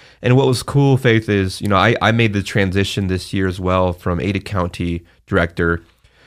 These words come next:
to focusing primarily on Boise State University. But what I think what helped with the transition was, was you, like, being able to hand off to you, Faith,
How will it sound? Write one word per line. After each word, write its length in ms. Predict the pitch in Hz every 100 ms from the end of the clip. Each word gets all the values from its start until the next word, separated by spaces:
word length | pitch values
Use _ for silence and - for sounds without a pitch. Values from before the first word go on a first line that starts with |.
| _ _
to 80 | 123
focusing 420 | 120 110 110 107 98
primarily 380 | 104 98 92
on 100 | 87 85
Boise 300 | 90 87 87
State 200 | 92 80
University. 640 | 87 113 131 87 82 87 _ _ _ _ -
But 280 | 98 113 -
what 240 | 117 - -
I 80 |
think 120 | 147 -
what 100 | 117
helped 140 | 110
with 60 | 95
the 80 | 95
transition 540 | 98 95 165 - 95
was, 380 | 90 90 87 - -
was 280 | 98 87
you, 300 | 87 123 143 85
like, 240 | 87 90
being 160 | 98 101
able 180 | 107 107
to 100 | 98
hand 220 | 107 101
off 220 | 98 92
to 100 | 107
you, 540 | 92 110 123 92 87 - _ _ _ _ _
Faith, 360 | 131 160 165